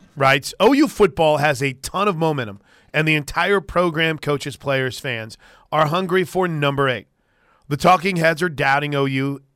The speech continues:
I think they're in for a surprise. Not saying O U is going to win it all this upcoming season, but I truly believe B V will bring home number eight, maybe more." Love that passion. Love that energy.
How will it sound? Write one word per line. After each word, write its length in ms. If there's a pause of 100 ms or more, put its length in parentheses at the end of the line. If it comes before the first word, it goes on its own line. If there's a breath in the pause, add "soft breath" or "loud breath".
(220)
I 100
think 180
they're 120
in 80
for 120
a 60
surprise. 500 (200 soft breath)
Not 160
saying 280
O 80
U 140
is 100
going 220
to 60
win 120
it 80
all 180
this 160
upcoming 380
season, 480 (340 loud breath)
but 320 (400)
I 160
truly 420
believe 440
B 160
V 180
will 140
bring 240
home 240
number 280
eight, 220
maybe 320
more." 260 (2500)
Love 200
that 160
passion. 480 (400)
Love 240
that 180
energy. 520